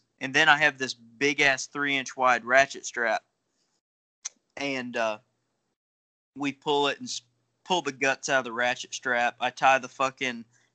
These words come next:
jerk strap back together, hook it up. He hits it one good time, sends that jerk strap all the way through his fucking grill.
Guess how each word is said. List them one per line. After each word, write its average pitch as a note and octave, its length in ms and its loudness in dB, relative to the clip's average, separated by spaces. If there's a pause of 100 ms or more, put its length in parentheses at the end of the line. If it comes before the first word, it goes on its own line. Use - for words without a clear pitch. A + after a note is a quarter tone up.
jerk C#3 240 2
strap - 360 0
back B2+ 240 2
together, B2 340 -4
hook C3 240 -10
it B2 100 -4
up. A#2+ 240 -2 (540)
He E3+ 180 -6
hits E3+ 300 -4
it C#3 100 -4
one D#3 240 -4
good D3 220 -2
time, D3+ 360 0
sends C#3+ 300 -12
that B2+ 220 -6
jerk D3 260 -6
strap B2+ 380 -8
all C#3 200 2
the C#3+ 80 -8
way C#3 120 2
through C#3 260 -4
his A#2 120 -8
fucking A#2+ 460 -6
grill. A2+ 440 -6